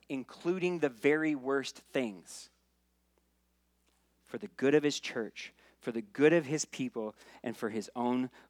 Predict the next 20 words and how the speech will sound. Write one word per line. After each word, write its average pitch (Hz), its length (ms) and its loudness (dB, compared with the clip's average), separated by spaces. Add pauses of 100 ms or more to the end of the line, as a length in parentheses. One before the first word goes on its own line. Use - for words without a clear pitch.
glory, 113 600 -2
for - 120 -10
the 123 120 -4
good 131 320 2
of 135 120 4
those 135 300 2
who 131 320 -4 (120)
are, 123 160 0 (120)
love 127 360 4
him 151 200 -4
and 123 180 -2
are 117 100 0
called 123 300 -2
according 117 500 -8 (380)
to 113 100 -10
his 107 220 -6
purpose. - 640 -12 (1300)
So - 140 -14
be 113 120 -8
courageous. 107 840 -8